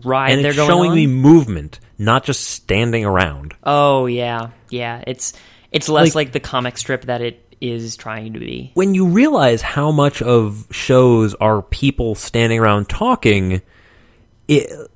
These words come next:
Speaker 2: you realize how important those f-, facial expressions are <laughs> and, and how much it hurts the show that
Speaker 1: Yeah,
Speaker 2: it
Speaker 1: and that's
Speaker 2: lacks
Speaker 1: why
Speaker 2: it.
Speaker 1: a lot of anime lacked subtlety is exactly this problem, I think.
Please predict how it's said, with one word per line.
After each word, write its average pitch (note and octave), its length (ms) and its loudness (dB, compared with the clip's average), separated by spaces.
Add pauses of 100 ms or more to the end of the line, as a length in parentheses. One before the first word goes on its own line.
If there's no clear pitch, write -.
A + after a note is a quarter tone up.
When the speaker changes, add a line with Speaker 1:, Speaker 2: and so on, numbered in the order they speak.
(100)
Speaker 2:
you C#3 220 8
realize D#3 260 8
how C#3+ 140 6
important C#3 540 4
those A2 260 4
f-, - 260 -20 (140)
facial A2 1120 2 (500)
expressions G#2+ 640 2
are F2+ 560 2 (340)
<laughs> - 360 0
and, B2 400 4 (240)
and G#2+ 220 2
how A2 240 4
much G#2 240 0
it F#2+ 60 -4
hurts G2+ 240 2
the G#2 100 -2
show G2 400 0 (500)
that A#2 160 4
Speaker 1:
Yeah, F#3+ 60 6
Speaker 2:
it F3+ 60 2
Speaker 1:
and D#3 80 0
that's A3+ 220 4
Speaker 2:
lacks - 20 -2
Speaker 1:
why B3 120 4
Speaker 2:
it. A3 60 2
Speaker 1:
a - 40 2
lot D3+ 220 2
of C#3+ 80 -2
anime B2 460 -4
lacked A2+ 260 -8
subtlety A#2+ 480 -6
is A#2 140 -6
exactly A2+ 520 -6
this A2+ 160 -12
problem, A#2 460 -10
I A#2+ 80 -12
think. B2+ 400 -14